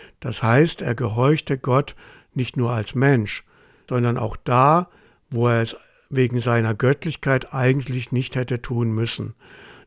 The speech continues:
Der Sohn und der Heilige Geist sind keine Geschöpfe, sondern Teile der dreieinigen Gottheit.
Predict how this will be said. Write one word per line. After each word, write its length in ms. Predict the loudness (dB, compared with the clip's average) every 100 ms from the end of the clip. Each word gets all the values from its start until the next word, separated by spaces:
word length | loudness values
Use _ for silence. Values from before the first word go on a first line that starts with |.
| -4
Der 120 | 0
Sohn 400 | 4 6 8 6
und 180 | 4 0
der 140 | 0
Heilige 320 | 2 0 -2
Geist 500 | 0 2 4 2 -2 -18 -20 -20 _
sind 640 | -4 4 6 6 4 -4 -18 -6
keine 540 | 2 4 4 4 2
Geschöpfe, 720 | -2 -2 -2 -2 -2 -4 -4 -8 -20 -20 -20 _
sondern 640 | -2 2 4 4 2 0 -8 _
Teile 460 | -2 2 4 4 2
der 160 | -2
dreieinigen 880 | -4 -4 -4 0 2 4 2 -2 -2
Gottheit. 600 | -2 -2 -4 -6 -6